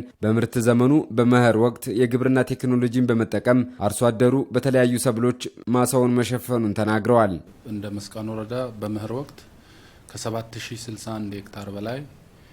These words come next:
Speaker 2: የመኸር፣ እ፣ ሰብሎችን፣ እ፣ በአግባቡ ዘርተን ውጤት አግኝተናል። ከዛ ውስጥ፣ እ፣ ሰፊውን ድርሻ የሚይዘው ጤፍ ነው። ጤፍ ከሦስት ሺ ዘጠኝ መቶ ሄክታር በላይ፣ እ፣ ዘርተን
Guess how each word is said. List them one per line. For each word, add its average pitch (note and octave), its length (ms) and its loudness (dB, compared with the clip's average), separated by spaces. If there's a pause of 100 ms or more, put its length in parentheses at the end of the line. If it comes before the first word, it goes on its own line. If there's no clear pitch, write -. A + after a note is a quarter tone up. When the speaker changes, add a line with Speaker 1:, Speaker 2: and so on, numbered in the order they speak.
(400)
Speaker 2:
የመኸር፣ A2 420 -6 (260)
እ፣ A2 100 -16 (380)
ሰብሎችን፣ G2+ 680 -12 (440)
እ፣ G#2+ 280 -18
በአግባቡ G2 500 -14 (540)
ዘርተን G#2 400 -10
ውጤት G2+ 280 -12
አግኝተናል። A2 520 -8 (800)
ከዛ G2+ 220 -10 (100)
ውስጥ፣ A2+ 340 -10
እ፣ G#2+ 120 -8 (600)
ሰፊውን A2+ 420 -6
ድርሻ G2+ 260 -12
የሚይዘው G#2 440 -10
ጤፍ G#2 240 -12
ነው። B2+ 140 -10 (880)
ጤፍ A#2+ 300 -4
ከሦስት - 420 -12
ሺ - 200 -12 (400)
ዘጠኝ G2+ 400 -12
መቶ G2+ 220 -12 (400)
ሄክታር G2 440 -14
በላይ፣ G2+ 300 -14 (520)
እ፣ G2+ 120 -12 (1200)
ዘርተን G#2 480 -8